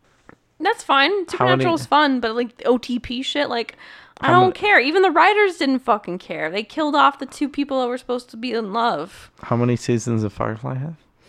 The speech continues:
Speaker 1: Um, not enough. That's the answer. And if anyone says differently, they're wrong. Not enough.
Speaker 2: Any other thoughts on Mythic Quest? I'm assuming you're, you wanna keep going
Speaker 1: Yeah,
Speaker 2: with it?
Speaker 1: it's a fun show, and I've been
Speaker 2: Yeah.
Speaker 1: wanting to watch it.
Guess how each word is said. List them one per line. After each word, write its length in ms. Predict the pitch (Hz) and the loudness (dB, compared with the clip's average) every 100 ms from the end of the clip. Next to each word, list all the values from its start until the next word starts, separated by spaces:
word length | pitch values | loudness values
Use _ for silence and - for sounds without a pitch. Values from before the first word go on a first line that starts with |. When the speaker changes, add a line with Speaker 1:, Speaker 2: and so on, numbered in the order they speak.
| - - - _ _ - | -20 -20 -20 _ _ -2
Speaker 1:
Um, 380 | 233 269 214 | 0 0 0
not 200 | 214 190 | 0 0
enough. 600 | 208 190 160 - - - - | -2 -4 -4 -6 -16 -20 -10
That's 220 | 175 - | -10 -8
the 160 | 175 170 | -8 -6
answer. 440 | 175 - 123 170 - - - _ _ | -6 -6 -6 -8 -12 -20 -20 _ _
And 100 | - | -8
if 100 | 185 | -6
anyone 240 | 160 160 165 | -4 -6 -6
says 260 | - 170 | -6 -8
differently, 540 | 185 185 - 165 147 151 | -6 -8 -8 -8 -8 -8
they're 140 | - | -8
wrong. 500 | 156 170 160 147 220 - _ _ _ _ _ | -6 -6 -6 -6 -8 -10 _ _ _ _ _
Not 240 | 180 170 165 | -4 -4 -2
enough. 500 | 180 120 - - _ - | -2 -4 -6 -16 _ 0
Speaker 2:
Any 180 | 127 | 4
other 160 | 131 120 | 6 4
thoughts 320 | - 127 120 | 4 2 2
on 80 | 127 | 0
Mythic 220 | 123 135 | 0 -4
Quest? 380 | - 131 127 - | 4 4 4 0
I'm 160 | 131 120 | -2 0
assuming 320 | 107 117 113 | -2 -2 -2
you're, 320 | 107 107 104 - | -2 -2 -4 -4
you 120 | 113 | -2
wanna 240 | 101 98 | -2 -2
keep 300 | 92 107 98 | -4 -6 -4
going 260 | - 104 104 | 0 0 4
Speaker 1:
Yeah, 200 | 587 453 | 4 4
Speaker 2:
with 80 | - | 0
it? 20 | |
Speaker 1:
it's 120 | - | -2
a 80 | 392 | -4
fun 300 | - 302 262 | -2 -2 -2
show, 320 | - 175 113 | -4 -4 -4
and 100 | 165 | -2
I've 120 | 190 196 | -4 -2
been 100 | 220 | -4
Speaker 2:
Yeah. 80 | |
Speaker 1:
wanting 260 | 202 196 170 | -2 -6 -8
to 80 | - | -12
watch 300 | - - - | -14 -14 -16
it. 160 | - | -20